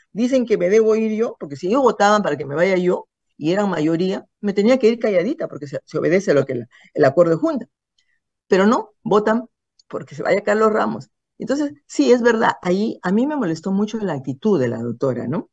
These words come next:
Entonces, en la segunda votación yo voto para que se vaya ella,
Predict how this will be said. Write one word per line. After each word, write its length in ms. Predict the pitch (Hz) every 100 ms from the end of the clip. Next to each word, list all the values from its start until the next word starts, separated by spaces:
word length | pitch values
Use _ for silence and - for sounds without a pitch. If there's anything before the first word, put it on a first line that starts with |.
| _ -
Entonces, 300 | 180 220 - _ _ _
en 120 | 165 147
la 100 | 147
segunda 380 | 151 175 247 233
votación 420 | 185 151 214 220
yo 100 | 175
voto 220 | 196 220
para 140 | 214 139
que 80 |
se 100 | 139
vaya 260 | 135 175 -
ella, 380 | 202 185 135 -